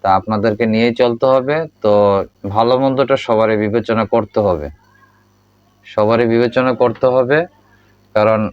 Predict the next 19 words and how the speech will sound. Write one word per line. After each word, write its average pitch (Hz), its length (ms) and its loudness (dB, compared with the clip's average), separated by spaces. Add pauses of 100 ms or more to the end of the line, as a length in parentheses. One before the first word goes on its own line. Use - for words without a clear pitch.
(140)
আপনার 123 360 -2
মাধ্যমে 123 500 0
আমি 123 220 0
ক্ষতিগ্রস্ত 127 640 -2
হব, 135 160 0
এটা 117 240 2
আপনিও 123 320 -2
চাইবেন 131 320 0
না, 156 280 0
বা 95 180 0
আমার 123 280 0
মাধ্যমে 139 340 0
আপনি 135 260 -2
ক্ষতিগ্রস্ত 135 580 -2
হবেন, 143 200 0
সেটাও 127 320 0
আমি 113 220 -2
চাইবো 101 320 -2
না। 80 160 -12